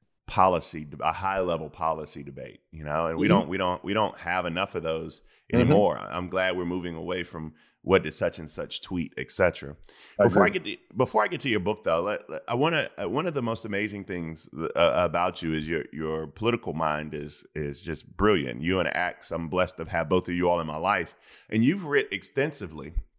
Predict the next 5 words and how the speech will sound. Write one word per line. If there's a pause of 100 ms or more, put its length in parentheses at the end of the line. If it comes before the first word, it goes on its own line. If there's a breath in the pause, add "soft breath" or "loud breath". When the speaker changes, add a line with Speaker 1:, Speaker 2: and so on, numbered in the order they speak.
(540)
Speaker 1:
or
written
extensively (340 soft breath)
about
centrism